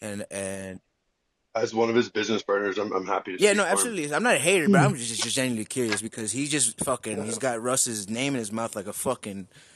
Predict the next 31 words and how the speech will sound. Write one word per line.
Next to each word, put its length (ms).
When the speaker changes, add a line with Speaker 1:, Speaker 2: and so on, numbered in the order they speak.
Speaker 1:
Tootsie 260
Roll. 240
Speaker 2:
Talk. 200
Speaker 3:
<laughs> 100
Speaker 1:
Look, 200
I 80
got 160
a 40
bunch 240
Speaker 3:
And, 0
Speaker 1:
of 80
people 200
on 100
Speaker 3:
um, 20
Speaker 1:
right 120
Speaker 3:
you 100
Speaker 1:
now. 20
Speaker 3:
know, 120
Speaker 1:
Why 80
don't 120
you 20
Speaker 3:
we 40
Speaker 1:
talk 160
to 60
Speaker 3:
can 20
Speaker 1:
my 140
audience, 320
A 100
B 60
C 100
seven? 340